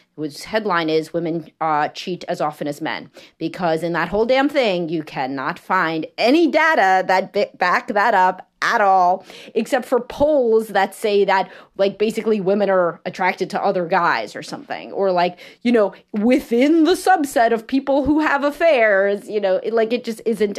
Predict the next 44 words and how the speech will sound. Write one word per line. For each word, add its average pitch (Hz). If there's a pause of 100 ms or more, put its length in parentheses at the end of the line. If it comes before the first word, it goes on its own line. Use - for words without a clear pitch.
any 180
data 165
that 165 (340)
ever, 190
no 226
one 466
can 381
find 392
data 320
that 226
shows 254
that 226
women 226
cheat 220
more 214
than 202
men, 196 (120)
'cause 165
they 160
don't. 127 (880)
Uh, 165 (120)
'cause -
they 170
don't 175
have 190
as 185
high 233
sex 302
drives, 214
'cause 214
they're 202
having 185
babies, -
you 147
know, 156
'cause 160
they 165
don't 147
have 139
testosterone, 160
et 254
cetera, 247
et 196
cetera, 139